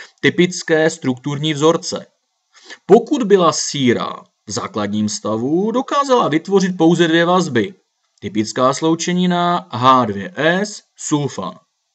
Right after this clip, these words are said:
Pokud je však excitována,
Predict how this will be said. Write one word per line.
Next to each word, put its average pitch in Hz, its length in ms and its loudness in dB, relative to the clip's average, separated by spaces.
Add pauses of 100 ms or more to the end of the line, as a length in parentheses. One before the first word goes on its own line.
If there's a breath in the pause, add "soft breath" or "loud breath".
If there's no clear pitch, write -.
(460 loud breath)
Pokud 120 360 2
je 170 120 4
však - 400 -6 (180)
excitována, 101 1400 -4